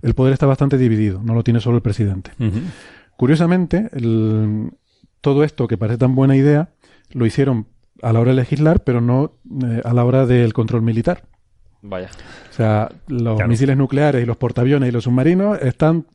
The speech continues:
Speaker 1: totalmente a disposición del señor presidente, que es el commander in chief.
Speaker 2: Pero esos son funcionarios también, los militares.
Speaker 1: Sí, sí, sí, dependen directamente
Speaker 2: O sea,
Speaker 1: del
Speaker 2: ¿se pa-,
Speaker 1: gobierno.
Speaker 2: están parados o?
Speaker 1: No, eh, ahora te explico por
Speaker 2: Ah,
Speaker 1: qué,
Speaker 2: bien,
Speaker 1: porque
Speaker 2: bien.
Speaker 1: no está todo parado.
Speaker 2: Joder.
Speaker 1: Ahora, ahora te explico la diferencia. Y el asunto,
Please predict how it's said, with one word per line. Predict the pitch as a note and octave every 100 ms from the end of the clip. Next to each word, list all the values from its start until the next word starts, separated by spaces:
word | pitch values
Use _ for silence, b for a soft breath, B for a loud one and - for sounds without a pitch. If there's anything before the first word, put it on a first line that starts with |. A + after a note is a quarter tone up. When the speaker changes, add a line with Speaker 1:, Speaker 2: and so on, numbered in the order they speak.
| -
Speaker 1:
totalmente | - B2+ D3+ E3 F#3
a | F3+
disposición | D3+ C3+ D3+
del | C#3
señor | D3 D3
presidente, | C3 C#3+ F#3+ F3
que | D3
es |
el |
commander | C#3+ D3 D3
in | C3+
chief. | A#2 G#2+ - _ _ _ B B
Speaker 2:
Pero | - G#2+
esos | B2+
son | C#3+
funcionarios | D#3 B2+ A#2 C#3 F#2+
también, | F2+ B2 A#2+
los | E2 E2 D#2+ F#2+
militares. | E2+ E2+ C#3+ -
Speaker 1:
Sí, | - - - - C#3+ B2+ - _
sí, | - A#2+
sí, | G#2+ C3+
dependen | A2+ A2+ A#2+
directamente | B2 A#2 A#2+ A#2+
Speaker 2:
O |
sea, | A2+
Speaker 1:
del | A2
Speaker 2:
¿se |
pa-, | C3
Speaker 1:
gobierno. | A2 G2+
Speaker 2:
están | - A2+
parados | G#2+ A2+ E3 F3+ -
o? | G#2 F#2+ F2+
Speaker 1:
No, | A#2+ A2 G2
eh, | A#2+ A2+ A2+
ahora | A#2+
te | C3
explico | - C3+
por | C3
Speaker 2:
Ah, |
Speaker 1:
qué, | C#3+
Speaker 2:
bien, |
Speaker 1:
porque | C3 B2+
Speaker 2:
bien. |
Speaker 1:
no | C3+
está | D3 D3
todo | B2+
parado. | G#2+ F#2+ F#2+ -
Speaker 2:
Joder. | C#3 F#2+ -
Speaker 1:
Ahora, | - A2 A2 G#2+ D#3+
ahora | A#2+
te | A#2
explico | - A2+
la | G#2+
diferencia. | G#2+ G#2 G2+ G#2+ - B B B B B B -
Y | C#3 C3
el | C3 B2+
asunto, | A#2+ D#3+ E3 F3+ F3 -